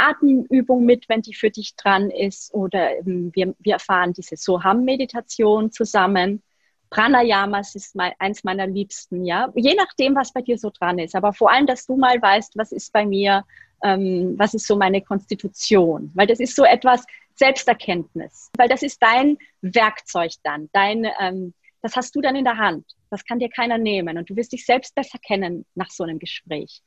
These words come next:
Und ich sag dir im Grunde nichts Neues, sondern ich sag dir Sachen, die du ganz tief im Herzen weißt. So, ne? Das kann ein sehr, sehr schöner Austausch sein.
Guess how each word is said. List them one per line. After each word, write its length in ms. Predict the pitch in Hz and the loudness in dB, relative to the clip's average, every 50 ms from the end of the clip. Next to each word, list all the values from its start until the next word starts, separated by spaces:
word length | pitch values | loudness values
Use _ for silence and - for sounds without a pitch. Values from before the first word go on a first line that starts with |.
| _ _ _ _ _ | _ _ _ _ _
Und 80 | - 254 | 0 0
ich 120 | 262 262 | 0 2
sag 180 | - 320 311 - | 2 0 0 0
dir 80 | 302 | -2
im 80 | 285 285 | -2 0
Grunde 220 | 294 294 294 269 | 0 0 0 0
nichts 240 | 269 269 269 - - | 0 -2 -4 -6 -4
Neues, 480 | 277 254 262 294 302 247 208 240 - - | 0 2 2 2 4 2 2 0 0 -2
sondern 220 | 277 240 214 214 | -6 -4 -4 -4
ich 140 | 220 208 - | -6 -4 0
sag 200 | - 226 233 - | 0 0 0 0
dir 140 | - 247 247 | -6 -6 -2
Sachen, 320 | - 208 208 - - 226 220 | 0 -2 -2 -2 -4 -8 -8
die 100 | 226 214 | -8 -10
du 80 | 226 | -8
ganz 260 | - 220 208 208 _ | -4 -4 -4 -4 _
tief 240 | - - 214 208 - | -10 -8 -8 -6 -6
im 140 | 196 196 180 | -8 -8 -6
Herzen 340 | 170 170 _ _ - 180 175 | -8 -8 _ _ -18 -14 -8
weißt. 640 | 170 156 147 135 - - _ - _ _ _ _ - | -6 -6 -6 -6 -8 -12 _ -20 _ _ _ _ -10
So, 300 | - 165 151 147 - 170 | -8 -8 -8 -8 -8 -6
ne? 160 | 180 214 - - | -2 -2 -2 -2
Das 200 | - - - - | -4 -10 -8 -4
kann 140 | 262 262 | -4 -2
ein 40 | 277 | 0
sehr, 160 | 247 254 240 | 0 0 0
sehr 120 | 240 240 220 | 0 -2 -4
schöner 360 | - - 214 208 214 - - | -2 -2 -2 0 0 0 0
Austausch 420 | - 190 190 - - 180 165 160 | -2 -2 -4 -8 -8 -8 -8 -8
sein. 360 | - - - 160 151 151 151 | -10 -10 -8 -8 -6 -8 -10